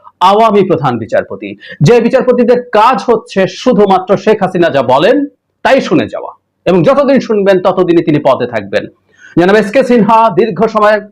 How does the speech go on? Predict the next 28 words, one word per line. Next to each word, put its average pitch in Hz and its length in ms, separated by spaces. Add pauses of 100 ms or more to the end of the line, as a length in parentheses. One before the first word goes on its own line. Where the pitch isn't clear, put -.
(120)
শেখ 196 160
হাসিনার 196 300
পারপাস 180 440
সার্ভ 190 220
করেছেন, 185 480 (440)
পদে 170 240
ছিলেন। 220 400 (540)
এরপর 247 380
যখনই 247 320
তিনি 240 180
শেখ 220 200
হাসিনার 214 380 (160)
পারপাস 185 400
সার্ভ 196 220
করতে 180 320
কিছুটা 175 680 (160)
গড়িমসি 165 440
করেছেন, 160 300
কিছুটা 156 200
বিরুদ্ধাচরণ 165 760
করেছেন, 151 420
যিনি 156 360 (160)
বিচার 160 240
বিভাগকে 185 400
পুরোপুরি, 180 560
লোয়ার 156 220
জুডিশিয়ারিকে 160 480
পুরোপুরি, 175 560